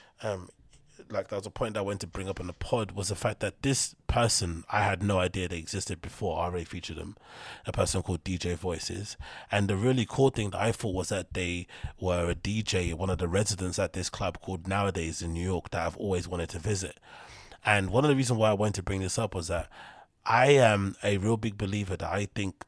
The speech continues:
the resident advisor D J Pulse should make a comeback. And I feel like the resident advisor D J Pulse, even though in the past they may have been abused, or even though in the past they may have caused some division, they may have caused some issues for people in terms of,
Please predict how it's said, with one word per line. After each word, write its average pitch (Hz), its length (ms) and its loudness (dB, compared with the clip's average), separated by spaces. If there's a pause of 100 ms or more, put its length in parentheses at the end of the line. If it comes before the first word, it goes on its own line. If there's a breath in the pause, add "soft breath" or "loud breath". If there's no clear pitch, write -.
(140)
the 95 160 -6
resident 98 360 2
advisor 90 360 -2
D 98 160 -4
J 87 180 -4
Pulse 90 300 -2
should 101 300 0
make 92 160 -4
a 85 40 -10
comeback. - 560 -2 (600 loud breath)
And 101 140 2
I 101 120 4
feel 120 280 2
like 101 240 2
the 95 100 -2
resident 117 280 4
advisor 104 280 4
D 101 160 -4
J 98 160 -2
Pulse, 90 500 -4
even 113 280 0
though 104 320 2 (320 loud breath)
in 98 140 0
the 95 80 0
past 101 480 2
they 98 120 -2
may 98 180 2
have 95 120 2
been 92 160 0
abused, 92 500 -2
or 90 120 0
even 95 180 -4
though 95 80 2
in 92 80 0
the 85 60 -4
past 92 400 2
they 87 80 -4
may 101 140 -2
have 92 140 -4
caused 92 300 -4
some 104 220 0
division, 90 600 -4 (300 loud breath)
they - 80 -6
may 95 140 -2
have 92 180 0
caused 95 340 -6
some 101 300 0
issues 101 300 -2
for - 80 -12
people 95 340 -8
in 90 140 -4
terms 92 340 -4
of, 90 240 -6